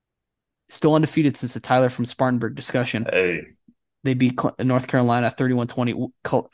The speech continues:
Speaker 1: collapsing North Carolina right now.
Speaker 2: That's, yeah, they have, it has gone downhill very, very quickly.
Speaker 1: The North Carolina State Wolfpack, thirty-five, Virginia Tech, twenty-eight, sneaking in.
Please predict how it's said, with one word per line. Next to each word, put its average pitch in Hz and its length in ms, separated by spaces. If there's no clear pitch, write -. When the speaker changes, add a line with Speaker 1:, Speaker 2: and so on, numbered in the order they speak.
Speaker 1:
collapsing 127 640
North - 240
Carolina 87 460
right 69 180
now. 73 140
Speaker 2:
That's, 95 340
yeah, 92 200
they 95 200
have, 82 240
it 95 320
has 95 200
gone 82 280
downhill 85 480
very, 85 300
very 80 320
quickly. - 480
Speaker 1:
The 175 240
North 214 380
Carolina 247 420
State 233 280
Wolfpack, 151 680
thirty-five, 151 680
Virginia 139 400
Tech, 147 280
twenty-eight, 139 580
sneaking 185 500
in. 208 240